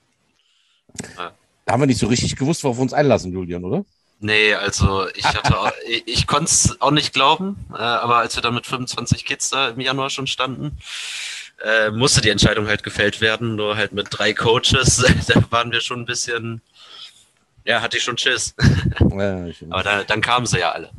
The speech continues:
Speaker 1: <laughs>
Speaker 2: Ja, ja, dann hab ich da angefangen, die Leute zu be-, zu beschwatzen. Dann kam sicher noch der, der gute Punkt, dass die drei Imports noch mitgecoacht haben,
Speaker 1: Mhm.
Speaker 2: zumindest, äh,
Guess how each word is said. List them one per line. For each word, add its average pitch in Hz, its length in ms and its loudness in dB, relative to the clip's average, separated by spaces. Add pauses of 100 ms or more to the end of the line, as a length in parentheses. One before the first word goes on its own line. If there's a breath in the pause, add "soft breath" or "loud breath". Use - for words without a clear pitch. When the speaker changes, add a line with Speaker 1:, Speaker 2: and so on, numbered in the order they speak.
Speaker 1:
<laughs> - 300 2
Speaker 2:
Ja, 123 160 4
ja, 110 160 4
dann 92 220 -6
hab 104 140 -10
ich 92 200 -16
da 90 140 -8
angefangen, 90 460 -8
die 85 60 -8
Leute 92 260 -2
zu 104 160 -8
be-, 92 260 -2
zu - 140 -6
beschwatzen. 98 560 2
Dann 87 240 2
kam 95 220 0
sicher 101 200 0
noch 85 200 0
der, 87 280 2
der 82 220 2
gute 104 280 -4
Punkt, 104 440 2
dass 95 180 2
die 87 160 -4
drei 85 300 0
Imports 104 560 -4
noch 101 160 -6
mitgecoacht 107 640 0
haben, 95 240 2
Speaker 1:
Mhm. 85 40 -8
Speaker 2:
zumindest, 87 640 -6
äh, 87 300 2